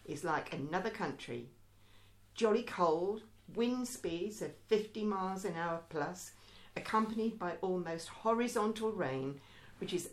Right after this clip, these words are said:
absolutely lashing it down. Garden furniture and other loose items are blowing around all over the place. But there they are. My beautiful sunflowers have stoically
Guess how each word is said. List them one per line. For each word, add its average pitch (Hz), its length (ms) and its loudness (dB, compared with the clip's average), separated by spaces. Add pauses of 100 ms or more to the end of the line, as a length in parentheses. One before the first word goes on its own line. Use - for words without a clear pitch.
absolutely 175 920 2 (100)
lashing 214 640 0
it - 160 -6
down. 131 340 -6 (560)
Garden 208 440 6
furniture 185 800 -4
and 151 180 -8
other 190 240 4
loose 196 440 2
items 160 440 -4
are - 200 -6
blowing 180 320 2
around 160 320 -2
all 160 280 -2
over 214 360 4
the 190 80 -4
place. 143 520 -4 (480)
But 240 240 4 (520)
there 117 200 -6
they 180 220 0
are. 135 300 -6 (480)
My 143 180 -2 (160)
beautiful 220 540 -2
sunflowers 139 960 -2
have 139 100 -12
stoically 202 920 -2